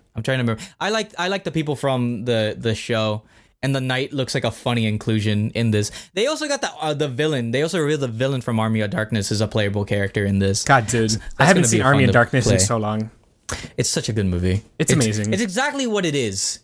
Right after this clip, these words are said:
Speaker 1: It's exactly
Speaker 2: Evil
Speaker 1: what
Speaker 2: Dead
Speaker 1: it knows it is,
Speaker 2: The
Speaker 1: you
Speaker 2: Evil
Speaker 1: know?
Speaker 2: Dead trilogy is so perfect.
Speaker 1: It really is, dude.
Speaker 2: <laughs> Like
Speaker 1: That Evil Dead franchise as a whole is, like, practically incredible. It's insane to <laughs> me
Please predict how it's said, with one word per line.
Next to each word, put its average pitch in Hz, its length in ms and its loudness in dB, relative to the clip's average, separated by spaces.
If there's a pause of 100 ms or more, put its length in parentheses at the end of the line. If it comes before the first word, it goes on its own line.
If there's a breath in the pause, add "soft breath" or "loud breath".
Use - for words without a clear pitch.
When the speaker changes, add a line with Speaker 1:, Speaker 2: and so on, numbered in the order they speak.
(120)
Speaker 1:
It's 143 120 -2
exactly 196 280 2
Speaker 2:
Evil 349 140 8
Speaker 1:
what 269 60 4
Speaker 2:
Dead 240 160 8
Speaker 1:
it 139 80 -6
knows 139 320 0
it 107 120 -2
is, 98 400 -4 (100)
Speaker 2:
The 147 80 8
Speaker 1:
you 226 80 8
Speaker 2:
Evil 330 100 6
Speaker 1:
know? 214 60 6
Speaker 2:
Dead 185 140 8
trilogy 175 340 4
is 156 100 4
so 151 140 2
perfect. 139 540 2 (360)
Speaker 1:
It 117 80 -2
really 127 260 0 (140)
is, 113 200 -2
dude. 135 180 0
Speaker 2:
<laughs> 185 140 8
Like 175 160 6 (140)
Speaker 1:
That 311 140 0
Evil 508 200 -4 (100)
Dead - 80 -6
franchise 226 500 -4
as 196 100 -4
a 170 120 -2
whole 170 340 0
is, 143 260 -6
like, 135 340 -2
practically 147 800 -2
incredible. 110 640 -2 (400 soft breath)
It's 143 180 0
insane 190 440 -2
to 151 140 -2
<laughs> 135 60 0
me 123 60 -2